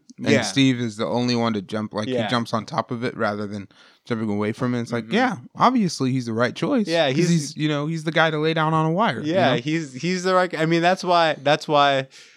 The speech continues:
Speaker 2: um, he, that's why so many people love him, and that's why he's great, and, uh, he's awesome. So that's my first life lesson.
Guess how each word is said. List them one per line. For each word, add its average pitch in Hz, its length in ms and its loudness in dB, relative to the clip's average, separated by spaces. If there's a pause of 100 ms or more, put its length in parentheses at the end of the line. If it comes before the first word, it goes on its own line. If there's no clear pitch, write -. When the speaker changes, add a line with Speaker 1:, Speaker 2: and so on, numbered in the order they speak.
(160)
Speaker 2:
um, 104 640 -2 (140)
he, 127 300 -4
that's 117 400 -4
why 165 80 2
so 151 140 0
many 147 180 0 (240)
people 139 300 -4
love 120 260 0
him, 127 460 -6
and 107 580 -10
that's 107 160 -10
why 117 80 -4
he's 104 180 -6
great, 110 380 -8 (140)
and, 98 500 -14
uh, 98 340 -14
he's 113 360 -4
awesome. 113 520 -4
So 120 260 0 (260)
that's 165 160 4
my 180 120 2
first 170 320 0
life 160 220 0
lesson. 147 460 -2